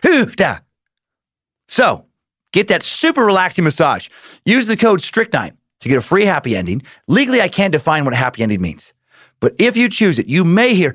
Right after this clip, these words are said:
"Oofta, oofta, put in the thingy in the hosey wosey." Get a free two-hour massage with the free happy ending if you bring in a thousand dollars in cash to prove that you can pay for future massages.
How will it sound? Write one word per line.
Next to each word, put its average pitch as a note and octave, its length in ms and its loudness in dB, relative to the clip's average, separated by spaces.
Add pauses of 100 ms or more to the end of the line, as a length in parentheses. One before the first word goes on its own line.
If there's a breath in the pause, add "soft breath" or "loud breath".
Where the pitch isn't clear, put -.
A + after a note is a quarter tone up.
"Oofta, C#4+ 420 0 (100)
oofta, C#4 520 0
put D4+ 180 2
in D4+ 120 2
the E4+ 80 2
thingy B3+ 420 0
in F3 80 2
the G#3+ 80 2
hosey C4 340 2
wosey." F3+ 500 0 (1000)
Get C4+ 160 4
a C4 80 0
free G#3+ 200 0
two-hour G3 300 2
massage D#3 400 -2 (300 loud breath)
with D3 100 2
the D3+ 60 0
free C4+ 260 0
happy G3+ 340 0
ending D#3 340 -4 (180)
if C3 100 -4
you D3 80 0
bring F3 180 2
in D#3 60 0
a C3+ 60 0
thousand F3 320 0
dollars E3 240 2
in C3 80 -4
cash C3+ 440 -4 (200)
to - 100 -4
prove A#3 280 0
that B3+ 80 0
you G3+ 100 2
can G3+ 100 -2
pay B2 220 0
for C#3+ 120 -4
future A#2+ 240 -2
massages. C#3 460 -2